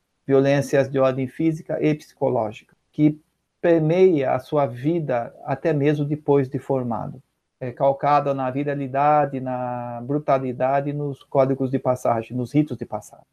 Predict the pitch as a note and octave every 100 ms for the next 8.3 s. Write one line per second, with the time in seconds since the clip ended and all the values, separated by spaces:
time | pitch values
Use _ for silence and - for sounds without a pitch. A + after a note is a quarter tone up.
0 | _ - F#3+ F3+ A3 F3+ D#3 G3 F3+ E3+
1 | D#3+ D#3+ C#3+ E3 E3+ E3+ E3 - E3+ E3
2 | D#3 D#3+ E3 _ _ C#3+ D3+ D3+ C3+ B2
3 | A2 - - _ C3+ C3+ C#3 D3 D#3+ C#3
4 | B2+ C#3 - C3+ C3 B2 - C3+ C3+ B2
5 | B2 B2 A#2+ A#2+ A#2 A2+ B2+ B2+ B2 A#2+
6 | A#2 - B2 B2 A#2 - C3+ B2 A#2+ A#2+
7 | A#2+ B2 A#2+ A#2 - B2+ A#2 A#2 A#2 A#2
8 | A#2+ A#2+